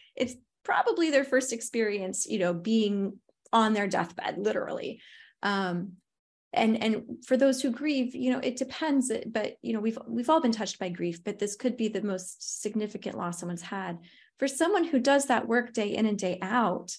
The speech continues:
it's part of their routine, their habit, their livelihood, their calling, their vocation. It's part of all of that.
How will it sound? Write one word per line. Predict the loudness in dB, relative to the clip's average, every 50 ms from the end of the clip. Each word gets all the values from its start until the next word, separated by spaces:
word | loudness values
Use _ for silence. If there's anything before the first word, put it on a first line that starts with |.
| -14 _ _ _ _ _ _ _ _ 4
it's | 6 6 6 6 0 -4 -4
part | -6 -8 -2 4 4 6 6
of | 6 4 4
their | 2 0 0
routine, | -2 -2 -2 -2 0 4 6 6 8 8 6 4 0 -2
their | -2 -2 -4
habit, | -4 -6 -8 -6 -4 0 2 4 4 4 4 2 0 0 -2
their | -2 -2 0
livelihood, | 2 2 4 4 6 4 4 2 2 0 0 0 -2 -2 -2 0 0 0 -2 -2 -2
their | -4 -4 -4
calling, | -4 -8 -10 -4 0 4 4 6 6 6 4 4 2 0 0
their | -2 -4
vocation. | -2 -2 -4 -4 -2 0 0 2 2 2 0 -2
It's | -4 -6 -8 -10
part | -8 -2 0 2 4 4
of | 4 4
all | 4 6 6 6 6 4
of | 2 0
that. | 0 2 2 2 2 0 0 -2 -4